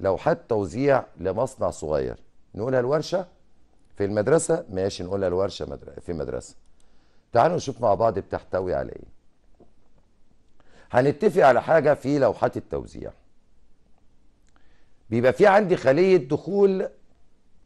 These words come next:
وخلية خروج. خلية الدخول اللي هي اللوحة الرئيسية بتاعتي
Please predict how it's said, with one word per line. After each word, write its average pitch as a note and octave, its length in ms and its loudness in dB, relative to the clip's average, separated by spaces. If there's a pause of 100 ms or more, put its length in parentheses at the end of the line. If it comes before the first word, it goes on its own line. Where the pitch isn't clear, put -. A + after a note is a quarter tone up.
(120)
وخلية D#3 800 0 (260)
خروج. C3+ 580 -6 (1400)
خلية D3+ 380 2
الدخول G3 760 4 (1000)
اللي A2 180 0
هي C#3+ 240 4
اللوحة D3+ 400 2
الرئيسية C#3 640 2
بتاعتي B2 540 2